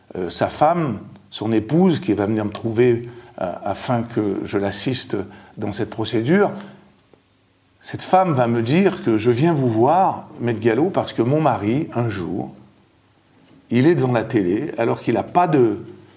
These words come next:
de problème, il me dit, si un jour j'ai un problème,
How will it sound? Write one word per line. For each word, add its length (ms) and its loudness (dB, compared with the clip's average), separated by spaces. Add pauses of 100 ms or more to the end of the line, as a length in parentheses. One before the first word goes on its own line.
(140)
de 120 0
problème, 580 -2 (560)
il 160 4
me 160 4
dit, 320 -4 (920)
si 240 2
un 140 4
jour 300 2
j'ai 140 0
un 140 2
problème, 480 -2